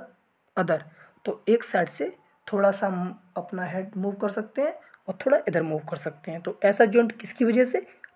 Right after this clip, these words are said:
Pivot joint की वजह से। Next, gliding joint। These joint occur between the surface of two flat bones that are held together by ligaments। मतलब ये जॉइंट है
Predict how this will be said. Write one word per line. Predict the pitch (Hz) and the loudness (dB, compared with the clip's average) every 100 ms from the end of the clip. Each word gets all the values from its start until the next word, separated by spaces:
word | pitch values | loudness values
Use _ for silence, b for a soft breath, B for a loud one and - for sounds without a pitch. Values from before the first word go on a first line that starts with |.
| _ - | _ 6
Pivot | 185 175 | 6 6
joint | 147 147 147 | 0 -6 -6
की | 160 | -8
वजह | 151 | -6
से। | 143 185 | -6 -4
Next, | 170 202 220 - | 2 2 2 -6
gliding | 175 165 160 156 160 | -2 0 0 -2 -4
joint। | 160 151 - - b b b b b _ - | -4 -2 -6 -8 b b b b b _ -6
These | 175 247 220 | 2 2 6
joint | 247 247 - | 4 4 4
occur | 208 294 247 | 4 6 4
between | 202 214 240 240 233 | 4 -2 0 2 4
the | 254 | 2
surface | 254 175 175 220 214 | 2 0 2 2 4
of | 220 - - | 4 2 -2
two | 240 | -2
flat | 214 185 175 | 2 4 4
bones | 160 175 214 - b b b - | 4 0 0 -6 b b b -6
that | 165 220 226 220 | 4 6 6 4
are | 220 165 | 4 2
held | 220 214 | -2 0
together | 214 202 196 | 2 2 4
by | 202 240 190 | 4 4 4
ligaments। | 180 151 151 143 - - b b b b b - | 0 -2 -4 -6 -10 -16 b b b b b -4
मतलब | 202 220 | 2 4
ये | 196 233 | 4 2
जॉइंट | 196 214 185 | 4 2 4
है | 214 320 | 0 -2